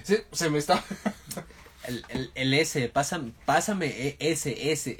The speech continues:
Speaker 2: eh, ¿qué es ese, Roger? Ese, ese, el que, el que estoy viendo, pásame ese". Roger es una señora, güey. Entonces, este
Speaker 1: Ay, lo dice el güey de la cuchunfleta.
Speaker 2: <laughs> Sí, sí, sí, siempre que se me olvida algo, el,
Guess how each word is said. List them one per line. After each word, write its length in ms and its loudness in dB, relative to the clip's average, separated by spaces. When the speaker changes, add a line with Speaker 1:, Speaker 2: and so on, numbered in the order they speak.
Speaker 2:
eh, 100 -10
¿qué 200 0
es 240 0
ese, 400 2
Roger? 400 0
Ese, 480 2
ese, 240 -2
el 100 -4
que, 220 -4
el 80 -2
que 80 -2
estoy 240 0
viendo, 460 -2
pásame 500 0
ese". 300 -6
Roger 260 0
es 140 -4
una 140 -2
señora, 600 -6
güey. 200 -20
Entonces, 640 -4
este 600 -4
Speaker 1:
Ay, 160 0
lo 80 -4
dice 220 -4
el 60 -6
güey 160 0
de 80 -2
la 140 -6
cuchunfleta. 760 -4
Speaker 2:
<laughs> 60 -20
Sí, 240 6
sí, 160 6
sí, 240 -2
siempre 260 4
que 100 0
se 80 4
me 80 4
olvida 260 4
algo, 180 2
el, 140 0